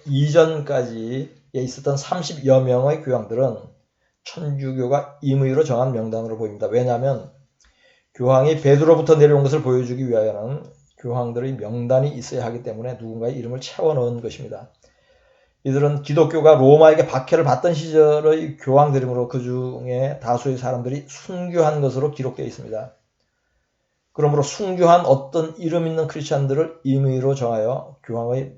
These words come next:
명부에 올려놓은 듯이 보입니다.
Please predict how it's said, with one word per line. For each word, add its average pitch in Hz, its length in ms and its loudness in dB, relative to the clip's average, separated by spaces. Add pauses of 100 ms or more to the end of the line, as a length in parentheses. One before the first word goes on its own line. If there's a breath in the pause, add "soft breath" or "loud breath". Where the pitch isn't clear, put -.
(140)
명부에 113 760 -8
올려놓은 107 540 -10
듯이 110 240 -16
보입니다. 104 520 -18